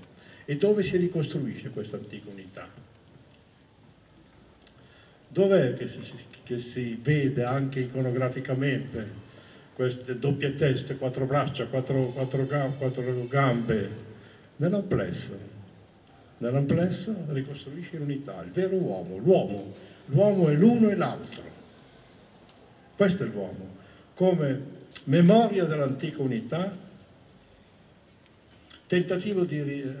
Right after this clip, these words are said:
riattivarla, di costruirla. E poi i greci sono tragici, sconfitta, perché finito l'amplesso ciascuno torna ad essere un mezzo uomo.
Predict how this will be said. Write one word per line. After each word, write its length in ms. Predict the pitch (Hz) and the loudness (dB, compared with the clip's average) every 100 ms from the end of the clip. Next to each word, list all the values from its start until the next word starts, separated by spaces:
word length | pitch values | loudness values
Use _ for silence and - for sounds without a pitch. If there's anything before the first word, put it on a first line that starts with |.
| 139 | -6
riattivarla, 800 | 143 139 - 131 135 147 151 | -6 -4 0 2 4 2 2
di 140 | 147 127 | 0 0
costruirla. 760 | - 135 120 131 143 147 165 - - - - - - - - - - - - | 0 0 2 2 2 0 -4 -10 -16 -20 -20 -20 -20 -20 -20 -20 -20 -20 -20
E 60 | |
poi 300 | 123 160 147 | -12 -4 -4
i 20 | - | -2
greci 320 | 139 135 - | -2 -4 -6
sono 220 | 147 165 | -8 -8
tragici, 600 | 143 113 98 120 117 135 | -6 -6 -6 -10 -14 -12
sconfitta, 720 | 131 - 147 147 104 92 - - - - - - - - | -12 -8 -8 -6 -8 -10 -12 -16 -18 -20 -20 -20 -20 -14
perché 920 | - 113 110 113 110 101 98 - - - - - - - | -6 -6 -2 -2 -2 -4 -8 -14 -20 -20 -20 -20 -20 -18
finito 420 | - 123 135 135 | -10 -6 -4 -4
l'amplesso 600 | 123 143 123 104 107 131 | -4 -4 -6 -8 -10 -10
ciascuno 460 | 127 123 135 131 117 | -10 -10 -8 -6 -6
torna 260 | 127 113 | -6 -6
ad 80 | 104 | -4
essere 320 | 117 - 131 - | -4 -4 -6 -4
un 180 | 123 117 | -2 0
mezzo 360 | 120 120 123 123 | -2 -6 -8 -8
uomo. 400 | 107 87 78 | -8 -8 -12